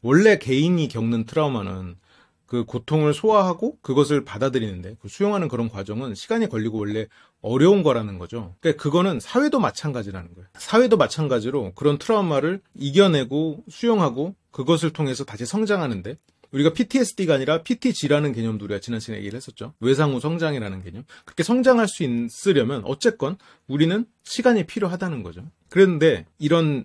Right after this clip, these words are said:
어떤 트라우마를 겪은 그 집단이 그런 트라우마로 인해서 생겼던 그런 감정을 적절하게 해결할 수 없다면 그 트라우마에 대한 그런 감정적인 것들, 이 트라우마에 대한 부정적인 감정, 아니면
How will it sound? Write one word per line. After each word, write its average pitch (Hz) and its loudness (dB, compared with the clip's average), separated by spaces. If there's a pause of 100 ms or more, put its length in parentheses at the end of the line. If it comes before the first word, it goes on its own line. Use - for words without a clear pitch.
어떤 165 2
트라우마를 254 4
겪은 143 -2
그 127 -8
집단이 110 -6
그런 147 2
트라우마로 208 2
인해서 135 -4
생겼던 151 -4
그런 117 -6
감정을 110 -8
적절하게 120 -2
해결할 165 -6
수 113 -10
없다면 107 -6 (320)
그 147 -2
트라우마에 220 2
대한 170 -2 (140)
그런 127 -6
감정적인 120 -6
것들, 87 -16 (320)
이 120 -8
트라우마에 220 2
대한 120 -6 (460)
부정적인 151 2
감정, 95 -10 (120)
아니면 151 -2